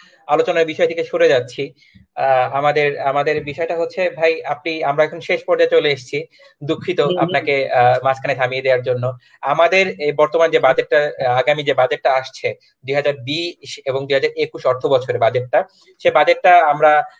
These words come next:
Speaker 1: আগেও বলেছি, এখনো বলছি, বাজেটটা হচ্ছে পাঁচ কোটি, আম, আহ, পাঁচ লাখ, পাঁচ লাখ আটষট্টি হাজার কোটি টাকার budget। সে বাজেটটা কতখানি জনকল্যাণকর বলে আপনি মনে করেন, আপনি আপনার বক্তব্য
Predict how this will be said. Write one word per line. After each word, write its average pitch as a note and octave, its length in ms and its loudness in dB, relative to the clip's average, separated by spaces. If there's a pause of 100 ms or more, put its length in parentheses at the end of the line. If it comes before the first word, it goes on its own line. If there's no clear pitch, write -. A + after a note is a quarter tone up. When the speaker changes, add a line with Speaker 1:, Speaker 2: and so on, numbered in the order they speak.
(120)
Speaker 1:
আগেও D#3+ 280 0
বলেছি, F#3 400 -4
এখনো E3 280 0
বলছি, E3 220 -2
বাজেটটা D#3+ 340 -2
হচ্ছে E3 340 -2 (340)
পাঁচ F#3 280 2 (520)
কোটি, F#3 600 -6
আম, A#2+ 500 0 (100)
আহ, B2+ 160 -4
পাঁচ F#3+ 300 0 (140)
লাখ, C#3 200 0 (400)
পাঁচ F3+ 260 0
লাখ E3+ 280 2
আটষট্টি F3+ 380 -4
হাজার D3 240 0
কোটি D3+ 200 -4
টাকার C3 240 0
budget। A2 320 -2 (320)
সে - 160 -2
বাজেটটা E3 500 2 (260)
কতখানি G#3 540 0
জনকল্যাণকর E3+ 840 2 (460)
বলে E3 220 4
আপনি D#3 220 0
মনে D#3+ 220 -2
করেন, E3+ 260 0 (120)
আপনি D#3 260 -4
আপনার D#3+ 200 -2
বক্তব্য D#3 540 -6